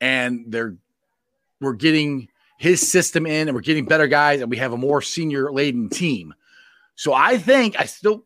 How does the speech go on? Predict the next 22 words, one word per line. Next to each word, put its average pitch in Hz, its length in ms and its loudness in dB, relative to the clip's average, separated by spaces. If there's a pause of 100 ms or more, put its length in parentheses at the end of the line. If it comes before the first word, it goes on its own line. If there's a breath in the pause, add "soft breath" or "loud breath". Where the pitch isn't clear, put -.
(140)
U 170 200 -10
C 220 200 -8
might 170 160 2
have 185 100 2
lost 165 220 2
to 165 80 -2
Ohio 143 160 2
State 139 240 -6
this 117 160 -6
year. 117 80 -4
I 110 40 -6
still 185 200 0
think 160 120 0
it 143 40 2
would 139 80 4
have 127 60 -2
been 131 100 2
a 120 40 0
better 131 220 2
game 117 240 -4
this 175 320 2
year 95 300 -4